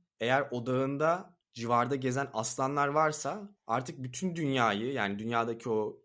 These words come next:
görsel bütün bilgileri o lensten görüyor. Yani odağındaki şeyin lensinden görüyor ve en küçük bir hareket, bir ses, çalılıktaki bir hareket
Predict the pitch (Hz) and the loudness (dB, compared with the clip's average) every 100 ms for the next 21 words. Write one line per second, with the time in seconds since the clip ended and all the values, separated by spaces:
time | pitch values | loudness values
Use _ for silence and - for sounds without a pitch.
0 | - 110 113 113 127 123 117 160 135 123 | -2 0 0 0 0 -2 -4 -4 0 -2
1 | 107 107 107 165 226 - _ - 160 208 | 0 0 0 0 -2 -6 _ 0 4 4
2 | 202 113 123 139 151 - 165 160 127 98 | 2 0 4 4 4 2 2 4 2 2
3 | 90 98 98 107 113 123 127 127 123 180 | 2 0 0 -2 -2 0 0 -2 -4 -6
4 | 185 190 _ - - 147 156 135 127 - | -6 -8 _ -12 -6 -2 2 2 2 -2
5 | 143 147 127 101 156 170 160 - _ 151 | 0 0 0 -2 -2 -2 -4 -6 _ -2
6 | 160 170 - - - 127 147 - - 120 | -2 -2 -8 -10 -6 -2 -2 -4 -6 -2
7 | 117 - 107 107 117 120 135 101 95 - | -2 -2 -6 -4 -6 -2 0 0 0 -8
8 | - - - 117 127 123 120 139 127 117 | -10 -8 -4 -2 -4 -2 -4 0 2 4
9 | 101 101 185 202 | 2 0 -8 -10